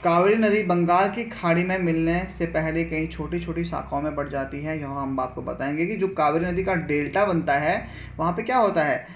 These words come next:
एक समतल क्षेत्र, जब, जब कोई भी नदी कहाँ से आती है, किसी पहाड़ पर्वत से आती है, तो वह जब समतल क्षेत्र में प्रवाहित होती है, तो वह अपने बहुत सारी शाखाओं में बढ़ जाती है। जब यह शाखाओं में बढ़ जाती है,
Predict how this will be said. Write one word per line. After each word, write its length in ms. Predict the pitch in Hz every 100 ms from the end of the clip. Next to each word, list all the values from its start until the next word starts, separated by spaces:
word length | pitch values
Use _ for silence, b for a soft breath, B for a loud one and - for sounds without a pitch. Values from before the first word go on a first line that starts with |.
| 170 -
एक 140 | 196
समतल 400 | 196 175 175 220
क्षेत्र, 340 | 220 202 180 175
जब, 480 | 165 147 - 156
जब 200 | 156 190
कोई 180 | 190 185
भी 120 | 214
नदी 280 | 233 185 190
कहाँ 460 | 196 170 170 175 175
से 140 | 175
आती 280 | 165 156 160
है, 180 | 156 202
किसी 240 | 196 170
पहाड़ 440 | 170 151 156 156 170
पर्वत 400 | 147 147 156 165
से 100 | 151
आती 260 | 131 135
है, 300 | 143 170 220 B B B -
तो 60 |
वह 240 | 156 160 170
जब 140 | 214
समतल 500 | - 180 165 180 202
क्षेत्र 380 | 202 185 175 208
में 140 | 214
प्रवाहित 420 | 185 165 156 160
होती 260 | 160 151 165
है, 100 | 190
तो 140 | 196
वह 120 | 196 190
अपने 320 | 175 185 202
बहुत 300 | 170 185 196
सारी 160 | 196
शाखाओं 440 | 196 175 156 - 175
में 140 | 208
बढ़ 160 | 175 147
जाती 340 | 131 107 85
है। 180 | 127 - B B B B
जब 220 | 160 156
यह 140 | 156 175
शाखाओं 420 | 175 139 - 165
में 140 | 190
बढ़ 140 | 180 175
जाती 320 | 170 170 185
है, 320 | 185 220 262